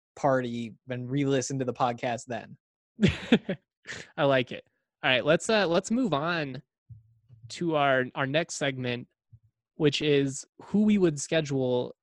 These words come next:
Speaker 2: in a perfect world. We're gonna do for twenty twenty-one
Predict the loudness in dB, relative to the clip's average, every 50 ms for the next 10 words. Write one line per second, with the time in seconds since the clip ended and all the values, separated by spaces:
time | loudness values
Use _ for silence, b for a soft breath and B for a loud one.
0 | _ -4 -4 -4 -2 0 0 0 0 0 -4 -2 0 2 2 2 2 0 0 0
1 | 2 2 2 2 0 0 2 0 0 0 -2 -4 -2 0 0 0 0 0 -2 -2
2 | -2 -2 -2 -2 -2 -4 -6 -8 -12